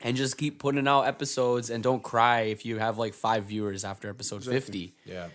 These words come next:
Speaker 1: 'Cause just keep doing it. <laughs> Like,
Speaker 2: You just gotta
Speaker 1: who
Speaker 2: keep doing
Speaker 1: cares?
Speaker 2: it. Again, it's all part of the process. This
Speaker 3: Yeah.
Speaker 2: is
Speaker 1: Because
Speaker 2: these are the steps that you have to take to become successful
Speaker 1: Yeah.
Speaker 2: and do the stuff that you wanna do. So
Speaker 1: Yeah, exactly.
Speaker 2: All right.
Speaker 3: Also, don't, like, don't put so much pressure on it. Like, don't think that if it's something you wanna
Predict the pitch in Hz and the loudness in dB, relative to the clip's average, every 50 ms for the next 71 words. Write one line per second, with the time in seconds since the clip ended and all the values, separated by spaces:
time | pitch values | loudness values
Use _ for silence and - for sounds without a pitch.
0 | - - 127 117 104 - - - - - - 120 113 113 117 127 151 147 113 98 | -8 -6 -4 -4 -2 -2 -2 -2 -2 0 0 0 0 2 4 4 4 4 2 0
1 | 90 92 87 110 - 190 190 - 156 143 147 156 139 135 143 139 131 120 117 113 | -2 -2 -2 2 4 4 4 4 2 2 2 0 2 2 4 4 4 2 -2 -4
2 | 107 120 120 139 131 113 110 - - - - 123 131 131 - 139 123 117 117 107 | -4 -2 -2 -2 -2 -2 -4 -6 -8 -6 -4 -4 -2 0 0 0 0 0 -4 -6
3 | - 113 107 107 - - 110 110 107 - 117 113 123 92 85 85 110 107 95 120 | -6 -6 -6 -6 -6 -6 -4 -6 -6 -6 -6 -6 -4 -6 -6 -6 -8 -6 -4 -2
4 | 110 107 104 117 139 139 147 147 135 131 - 147 139 127 - 139 131 127 123 123 | 0 0 2 2 4 4 4 4 2 2 2 2 0 2 2 0 0 0 0 -2
5 | 123 127 123 - 117 107 - 135 131 120 113 - - - 117 110 104 110 107 101 | -2 -2 -4 -4 -8 -4 -2 -2 -2 -2 -4 -8 -8 -8 -8 -8 -6 -8 -8 -8
6 | 101 - - 113 113 110 104 - - 104 - 113 117 110 95 - 107 104 98 104 | -8 -8 -8 -6 -6 -6 -6 -6 -6 -6 -4 0 0 2 2 0 -2 -4 -6 -8
7 | 101 101 113 110 107 - - 104 - 98 - - 104 98 98 98 92 - 98 92 | -8 -8 -8 -8 -8 -8 -10 -10 -10 -12 -12 -12 -12 -10 -10 -10 -10 -10 -10 -12
8 | 90 - - - 101 104 117 123 104 90 95 98 104 95 98 110 107 107 101 - | -14 -16 -16 -18 -14 -8 -6 -4 -4 -4 -6 -8 -10 -8 -8 -6 -6 -8 -10 -12
9 | 92 90 90 90 _ _ _ _ - _ _ _ 131 120 110 131 139 - 175 160 | -14 -16 -16 -18 _ _ _ _ -20 _ _ _ -10 -6 -4 -2 0 0 2 2
10 | 175 185 170 120 131 123 117 - - - - - - - _ _ _ _ - - | 2 2 0 -2 -8 -12 -16 -20 -20 -20 -20 -20 -20 -20 _ _ _ _ -14 -6
11 | 117 120 117 110 131 139 151 147 - 156 - - 165 151 131 - - - 123 131 | -4 -4 -2 0 0 -2 -2 -2 -4 -4 -4 -2 -2 -2 -4 -4 -4 -2 0 0
12 | 131 - - 117 104 98 92 90 85 - 95 98 98 92 117 117 117 113 - 123 | 0 0 0 0 0 -2 -2 -6 -8 -8 -8 -8 -4 -4 -4 -4 -4 -4 -4 -6
13 | 117 117 123 107 104 101 95 - - 104 - - 127 113 120 113 110 110 107 104 | -4 -2 -2 -2 -2 -4 -6 -10 -10 -6 -6 -4 -4 -4 -6 -6 -4 -4 -2 -2
14 | 107 110 107 104 95 | -2 0 0 -2 -4